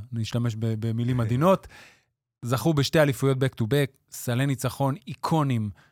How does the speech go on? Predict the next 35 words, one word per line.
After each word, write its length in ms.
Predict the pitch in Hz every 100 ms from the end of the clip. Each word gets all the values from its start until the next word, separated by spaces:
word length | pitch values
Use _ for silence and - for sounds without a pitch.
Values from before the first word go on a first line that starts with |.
| _
מול 120 | 139 147
קנטקי, 720 | 160 143 151 135 127 117 120
מול 160 | 143 147
קונטיקט. 760 | - 156 147 - 135 135 123 - - _
באמת, 260 | 131 180 220
הוא 80 | 185
היה 160 | 208 165 -
השחקן 720 | 202 - 190 - - 160 180 - _ _ _ -
בהקבוצה, 1000 | 120 135 110 180 - 160 147 - 143 170 - _ _ _ _ _ -
שככה 920 | 151 185 165 202 190 185 185 180 175 180 - _ _ _ _ _ _ -
היה 160 | 185
ברור 280 | 226 208 233
שהוא 160 | - 208
צריך 240 | - 135
להיות. 380 | 127 101 - - _ _ _ _ _ -
אבל 160 | 123 135
זה 100 | 147
היה 120 | 175
בעיקר 540 | 190 185 - 180 185 180
להרגיע 520 | 151 131 131 160 151
את 100 | 120
ועדת 300 | 123 123 151
החובבים 460 | 143 131 120 143 139
האמריקאית, 520 | 120 113 107 151 139
שעד 260 | 123 131
אז 140 | 135 123
ניהלה 300 | 120 120 143
את 100 | 127
הנבחרת, 400 | 120 - 170 143
כדי 140 | 123
שיהיה 180 | 113 143
שחקן 280 | - - 135
מכללות. 420 | 123 113 107 101
כי 120 | 123
בנבחרת, 640 | 117 110 - 160 190 233